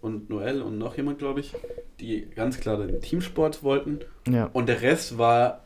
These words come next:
Speaker 1: dem war's so scheißegal.
Speaker 2: <laughs> Ja.
Speaker 1: Und die haben sich gewundert, warum wir jetzt mitten in der Party uns anschreien. Und ich kann's verstehen. Ähm, ich mein, ich würde auch, also wenn jetzt jemand irgendwas, also wir, das Thema hatten wir auch mit Cyril,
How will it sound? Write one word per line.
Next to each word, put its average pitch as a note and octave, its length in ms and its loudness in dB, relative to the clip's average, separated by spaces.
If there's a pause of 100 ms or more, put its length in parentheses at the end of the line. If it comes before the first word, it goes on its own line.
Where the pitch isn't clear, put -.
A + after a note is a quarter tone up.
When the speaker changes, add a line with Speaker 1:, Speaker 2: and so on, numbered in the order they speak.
Speaker 1:
dem A2 120 -2
war's A#2+ 300 0
so C3 100 2
scheißegal. B2+ 560 2 (200)
Speaker 2:
<laughs> G3 180 12
Ja. C3+ 220 8
Speaker 1:
Und A#2+ 100 0
die B2 60 -2
haben C3+ 200 4
sich - 160 -4
gewundert, C3+ 300 4
warum A#2 160 2
wir A#2 80 2
jetzt A2+ 100 -8
mitten C#3 280 -2
in C3 120 -2
der A#2 120 -4
Party C3 340 -2
uns A2+ 160 -10
anschreien. B2+ 500 -8 (540)
Und A2 340 0 (400)
ich A2+ 140 -4
kann's B2+ 160 2
verstehen. A#2 500 0 (600)
Ähm, G#2+ 460 -2
ich - 160 -6
mein, B2 160 4
ich B2 120 -4
würde A#2+ 160 4
auch, - 380 0
also G#2+ 160 -8
wenn A2 80 -2
jetzt A2 160 -4
jemand A2+ 260 -2
irgendwas, A2+ 500 -4 (1000)
also G#2+ 240 -4
wir, A2+ 140 -2
das G#2+ 200 -8
Thema G#2+ 240 0
hatten G2+ 140 -6
wir G2 160 0
auch B2 240 0
mit G#2+ 280 -8 (300)
Cyril, A#2+ 460 -4